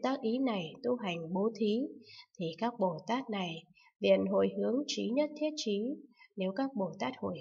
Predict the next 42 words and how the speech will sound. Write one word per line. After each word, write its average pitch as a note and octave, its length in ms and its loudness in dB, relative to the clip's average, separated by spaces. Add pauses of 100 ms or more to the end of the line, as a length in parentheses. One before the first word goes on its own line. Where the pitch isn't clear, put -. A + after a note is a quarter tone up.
hướng F3 220 -4
trí G3+ 240 -6
nhất C4 160 0 (100)
thiết D4 160 0
trí F#3 280 -4
như B3+ 220 0
vậy, G3+ 180 -2 (640)
thì F#3 360 4
các C#4 240 0
Bồ F3+ 300 0
Tát C4 260 0
này F3 220 -2 (180)
gìn F3 260 -6
giữ - 120 -8 (120)
bố G3+ 200 0
thí A3+ 340 2
Ba A#3+ 120 0
La A3 220 0
Mật F3+ 300 -4
Đa. G#3 280 -2 (500)
Nếu A3 220 4
các D#4 200 4
Bồ F#3+ 160 2 (100)
Tát C4+ 140 0 (100)
không C4+ 200 2
hồi F#3+ 220 0
hướng F#3+ 260 -2
trí G#3+ 220 -6
nhất C#4 200 0 (100)
thiết D#4 180 0
trí, A3+ 360 0 (460)
thì F3+ 300 2 (120)
sự - 60 -2 (100)
tu C#4+ 160 4
hành F#3 300 -2
bố G3 280 -2
thí A3 200 0 (220)
của F3+ 240 -2
các B3 140 -4 (100)
Bồ F3+ 240 -4
Tát C4 220 -6
này F3+ 260 -2